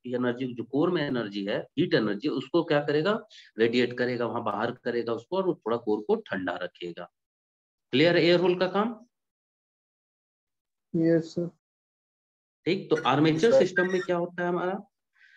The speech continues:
Speaker 1: आर्मेचर कोर होता है जो पूरा यहाँ है। टीथ क्या होता है? उभरा पार्ट है। स्लॉट कहाँ है? दो टीथ के बीच में स्लॉट है, एयर होल है और आर्मेचर वाइंडिंग है। आर्मेचर वाइंडिंग क्या है? यही वाइंडिंग जब हमारा पूरा सिस्टम,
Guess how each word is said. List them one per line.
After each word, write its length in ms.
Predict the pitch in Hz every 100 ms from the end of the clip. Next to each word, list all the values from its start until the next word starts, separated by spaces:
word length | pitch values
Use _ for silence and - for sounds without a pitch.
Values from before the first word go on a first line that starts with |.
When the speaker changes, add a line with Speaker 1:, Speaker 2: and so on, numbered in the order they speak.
| _
Speaker 1:
आर्मेचर 540 | - 120 131 131 160 -
कोर 220 | 151 170
होता 260 | 170 170 180
है 100 | 180
जो 100 | 123
पूरा 340 | - 107 131
यहाँ 240 | 147 156
है। 60 | 160 -
टीथ 220 | 175 165 160
क्या 100 | 175
होता 200 | 170 170
है? 60 |
उभरा 300 | 120 110 120
पार्ट 300 | 131 156 151
है। 80 | 165
स्लॉट 420 | - 127 160 165
कहाँ 180 | 170 175
है? 120 | 185 180
दो 120 | 131
टीथ 300 | 127 131 123
के 60 | 123
बीच 260 | 101 101 143
में 60 |
स्लॉट 320 | 143 151 156
है, 80 | 165 -
एयर 200 | 139 165
होल 260 | 160 175
है 100 | 180 196 _ _ -
और 100 | -
आर्मेचर 480 | 139 120 117 123 104
वाइंडिंग 380 | 95 92 95
है। 60 | 98
आर्मेचर 400 | 110 120 135 180
वाइंडिंग 360 | 175 180 180 180
क्या 100 | 185
है? 80 |
यही 240 | 156 127 185
वाइंडिंग 340 | 175 165 170
जब 200 | 165 165 - _ - -
हमारा 220 | 123 143 156
पूरा 260 | 151 151
सिस्टम, 440 | 170 139 - 185